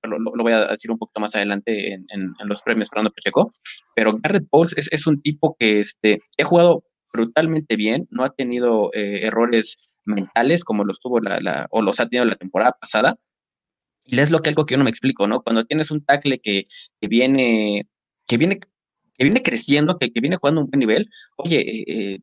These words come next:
tienes a Melvin Gordon ahí atrás, que si bien tal vez no se ve tan en buen ritmo, pero logras un total de la fabulosa cantidad de cuarenta y dos yardas totales por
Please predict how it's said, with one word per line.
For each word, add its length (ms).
tienes 500
a 260
Melvin 320
Gordon 340
ahí 80
atrás, 340
que 220
si 240
bien 400
tal 100
vez 140
no 80
se 100
ve 120
tan 280
en 160
buen 160
ritmo, 340
pero 160
logras 460
un 260
total 480
de 100
la 100
fabulosa 580
cantidad 420
de 200
cuarenta 480
y 80
dos 220
yardas 480
totales 640
por 220